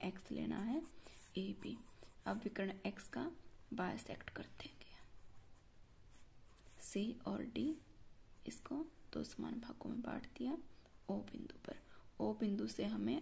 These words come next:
ओए या ओबी के बराबर compass खोल के एक circle बनाना है। इसके बाद जो भुजा वाई दी गई है, इस "वाई" के बराबर compass खोल के ए से ऊपर की तरफ और B से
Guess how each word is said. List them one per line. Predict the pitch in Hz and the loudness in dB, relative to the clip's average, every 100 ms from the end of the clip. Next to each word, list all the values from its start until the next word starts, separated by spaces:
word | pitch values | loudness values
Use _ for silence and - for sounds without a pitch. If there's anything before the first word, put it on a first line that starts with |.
| - | 4
ओए | 220 226 - 110 | 4 4 2 4
या | 120 - - 113 | 6 4 2 2
ओबी | 107 - 110 | 2 4 4
के | 113 | 2
बराबर | 107 - - - | 0 0 0 0
compass | - - - - | 2 0 2 -2
खोल | - - - - | -2 -2 -2 0
के | 320 392 - - - - | 0 0 -4 -12 -8 -4
एक | 262 - | -2 -2
circle | - - - 302 349 - - - | -4 -4 0 0 0 -6 -12 -2
बनाना | 226 202 - - | 0 0 -2 -6
है। | 208 - - - - - - | -8 -12 -16 -12 -12 0 0
इसके | 220 233 | 2 4
बाद | 240 226 | 4 4
जो | 226 | 2
भुजा | - 233 220 226 240 | 0 2 4 4 4
वाई | 220 247 | 6 8
दी | 240 226 220 - | 6 4 4 2
गई | - | 0
है, | 226 240 233 - - - | 0 -2 -6 -10 -14 2
इस | 214 - | 2 4
"वाई" | 214 220 233 | 4 6 8
के | 233 214 | 6 4
बराबर | 262 214 - | 4 2 4
compass | - 208 226 202 208 | 2 2 4 2 0
खोल | - 202 214 | 2 2 4
के | - 254 - - - - 202 | 2 0 0 -10 -14 0 2
ए | 214 | 4
से | 214 | 4
ऊपर | 208 190 - - | 2 2 0 -2
की | 220 226 | 0 -2
तरफ | - 311 - - - - - | 2 0 0 -12 -16 -4 2
और | 196 | 2
B | 233 - | 4 2
से | 226 - | 2 0